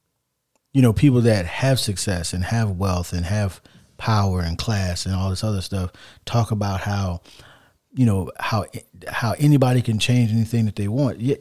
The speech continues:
for the, for, and that's true for the people who know that.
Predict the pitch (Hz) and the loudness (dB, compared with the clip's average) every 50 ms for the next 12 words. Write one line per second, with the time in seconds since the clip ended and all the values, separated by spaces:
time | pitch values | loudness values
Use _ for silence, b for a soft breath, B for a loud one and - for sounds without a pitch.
0 | 117 107 - - 160 147 127 - - - - - 139 - - _ - 123 123 135 | -4 -10 -2 2 2 2 2 0 -4 -8 -8 -8 -8 -8 -8 _ 0 2 4 4
1 | 139 135 - - - 196 220 185 143 113 - - 151 135 127 - - 170 151 143 | 4 2 2 0 0 0 0 0 -4 -4 0 2 4 4 4 4 4 4 4 4
2 | 131 104 143 143 135 131 135 170 233 220 120 85 - - | 4 6 6 6 6 6 6 6 4 2 2 0 -4 -8